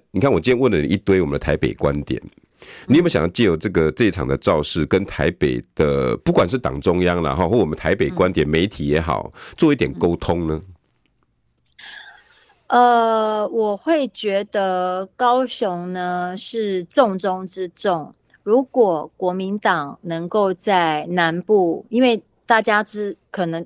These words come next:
Speaker 2: 有一个数字，我跟大家报告一下，南部的这些县市啊，民进党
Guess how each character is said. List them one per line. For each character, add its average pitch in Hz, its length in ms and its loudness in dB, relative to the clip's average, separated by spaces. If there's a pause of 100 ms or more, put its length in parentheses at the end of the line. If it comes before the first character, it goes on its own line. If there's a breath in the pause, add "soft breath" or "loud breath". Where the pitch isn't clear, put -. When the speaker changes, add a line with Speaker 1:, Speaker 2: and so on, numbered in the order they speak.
Speaker 2:
有 175 160 -4
一 - 20 -6
个 185 120 -6
数 220 240 0
字， 196 100 -4
我 170 80 2
跟 185 160 -2
大 185 80 -2
家 175 80 2
报 165 240 0
告 156 220 -2
一 151 80 -8
下， 156 280 -4 (360 loud breath)
南 190 320 0
部 220 240 2
的 175 180 -2
这 190 160 -6
些 175 460 0
县 170 340 -2
市 170 300 -6
啊， 147 260 -6 (360 loud breath)
民 202 220 0
进 233 300 2
党 151 340 -2